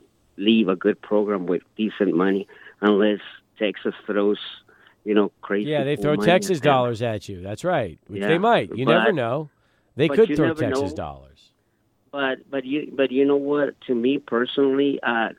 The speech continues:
Speaker 1: that, that team, you could get, you could get an assistant from somewhere, and if that team stays together, you could have been coached. So everybody's saying how great he is. Me personally, I never thought he was that great of a coach,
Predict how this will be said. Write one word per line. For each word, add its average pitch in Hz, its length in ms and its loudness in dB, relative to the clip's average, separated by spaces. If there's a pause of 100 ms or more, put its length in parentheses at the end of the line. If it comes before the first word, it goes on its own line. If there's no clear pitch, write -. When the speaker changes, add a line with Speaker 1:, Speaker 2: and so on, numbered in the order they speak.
(120)
Speaker 1:
that, 151 140 -4 (220)
that 120 300 0
team, 127 240 0
you 123 140 -6
could 131 200 -8
get, 123 280 4 (480)
you 127 100 -10
could 170 160 -2
get 123 140 6
an 104 200 0
assistant - 600 -6
from 98 200 -2
somewhere, 107 460 0 (180)
and 107 460 0
if 104 140 -4
that 110 240 0
team 123 200 -2
stays 113 280 -4
together, 107 400 -4 (320)
you 120 100 0
could 110 160 2
have 95 100 0
been 104 200 -4
coached. 92 340 -4
So 113 60 0
everybody's 117 440 0
saying 113 200 0
how 104 160 -2
great 104 280 -2
he 110 120 -2
is. 104 160 0 (400)
Me 107 160 0
personally, 110 500 0
I 104 160 2
never 101 260 0
thought 101 220 -4
he 107 80 -6
was 95 220 -12
that 98 200 -2
great 98 220 0
of 92 120 -4
a 90 40 -12
coach, 104 380 -2